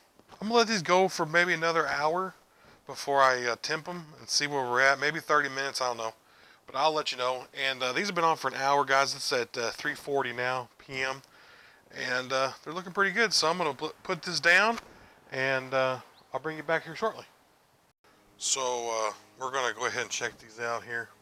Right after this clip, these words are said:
Let's Get those in there so you can see. There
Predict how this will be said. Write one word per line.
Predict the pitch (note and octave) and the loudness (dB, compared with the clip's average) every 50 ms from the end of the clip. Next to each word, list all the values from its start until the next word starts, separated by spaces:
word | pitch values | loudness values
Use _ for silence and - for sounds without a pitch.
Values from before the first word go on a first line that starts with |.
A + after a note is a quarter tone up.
| _ _ _ _ _ _ _ _ _ - - - - - - - - - - - - - - - _ _ _ - | _ _ _ _ _ _ _ _ _ -20 -20 -20 -20 -20 -20 -20 -20 -20 -20 -20 -20 -20 -20 -20 _ _ _ -2
Let's | - - - - - - - - - _ _ _ _ _ _ _ _ _ _ _ _ _ _ - - - - - - - - _ _ _ _ _ _ _ _ _ _ _ _ _ _ _ _ _ _ _ _ _ _ _ _ _ _ _ _ _ _ _ - B2+ A#2+ G#2+ A2+ | 0 0 0 -2 -6 -8 -10 -10 -14 _ _ _ _ _ _ _ _ _ _ _ _ _ _ -18 -16 -16 -16 -16 -18 -20 -20 _ _ _ _ _ _ _ _ _ _ _ _ _ _ _ _ _ _ _ _ _ _ _ _ _ _ _ _ _ _ _ -20 -20 -20 -20 -20
Get | A2 G2+ | -20 -16
those | - B2 A2 G#2 G2+ | -14 -12 -12 -12 -12
in | G#2+ A2 A2 | -14 -16 -14
there | G#2+ G#2+ G#2+ G#2 G2+ G2 _ _ | -12 -10 -10 -10 -12 -14 _ _
so | A2 | -20
you | G#2 | -20
can | G2+ - | -20 -20
see. | - - - A2 G#2+ G#2+ G#2 G2 _ _ _ _ _ _ _ _ _ _ _ _ _ _ _ _ _ _ _ _ _ _ _ _ _ _ _ _ _ _ _ _ _ _ _ _ _ _ _ _ _ _ _ _ _ _ _ _ _ _ _ _ _ _ _ _ _ _ _ _ _ _ _ _ _ _ _ _ _ _ _ _ _ _ _ _ _ _ _ _ _ _ _ _ _ - | -20 -20 -18 -18 -16 -18 -18 -20 _ _ _ _ _ _ _ _ _ _ _ _ _ _ _ _ _ _ _ _ _ _ _ _ _ _ _ _ _ _ _ _ _ _ _ _ _ _ _ _ _ _ _ _ _ _ _ _ _ _ _ _ _ _ _ _ _ _ _ _ _ _ _ _ _ _ _ _ _ _ _ _ _ _ _ _ _ _ _ _ _ _ _ _ _ -20
There | A2+ | -20